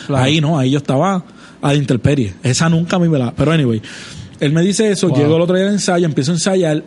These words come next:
Speaker 2: pero al tercer ensayo llegan como seis bailarines más. Y yo, "Espérate, que esto no va a ser, esto no es,
Speaker 1: Cáscara
Speaker 2: ven
Speaker 1: de
Speaker 2: y
Speaker 1: coco.
Speaker 2: dale".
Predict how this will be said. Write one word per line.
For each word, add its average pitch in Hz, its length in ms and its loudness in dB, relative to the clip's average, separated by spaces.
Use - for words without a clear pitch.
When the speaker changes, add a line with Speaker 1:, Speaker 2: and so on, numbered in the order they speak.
Speaker 2:
pero 143 140 -2
al 139 80 -2
tercer 147 300 -2
ensayo 190 540 0
llegan 175 340 -2
como 160 380 -2
seis 139 240 -2
bailarines 143 520 0
más. 113 140 -4
Y 127 160 -2
yo, 127 100 0
"Espérate, 120 380 -4
que 110 60 -8
esto 117 180 -6
no 143 100 -2
va 139 80 -2
a - 20 -4
ser, 139 240 -2
esto - 240 -6
no 143 180 -2
es, 147 80 0
Speaker 1:
Cáscara 139 280 0
Speaker 2:
ven 156 80 0
Speaker 1:
de 151 80 2
Speaker 2:
y - 40 2
Speaker 1:
coco. 135 120 2
Speaker 2:
dale". 135 360 0